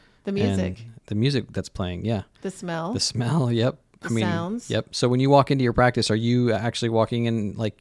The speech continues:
Speaker 2: you're a patient, you're walking in and you're looking at it through a patient's eyes, or are you looking at it like, "Oh, I'm here again, unlock the door and go straight to my office,"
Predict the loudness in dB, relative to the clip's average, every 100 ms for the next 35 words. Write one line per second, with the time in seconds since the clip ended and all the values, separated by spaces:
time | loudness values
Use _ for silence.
0 | -10 -2 0 2 0 0 0 0 2 2
1 | 0 0 0 0 0 -2 -2 -2 -2 -2
2 | -2 0 0 0 -2 -2 0 2 2 2
3 | 2 2 2 2 2 2 2 2 2 0
4 | 0 -2 0 -2 -2 -2 0 -2 -4 -4
5 | -2 0 0 0 -4 -6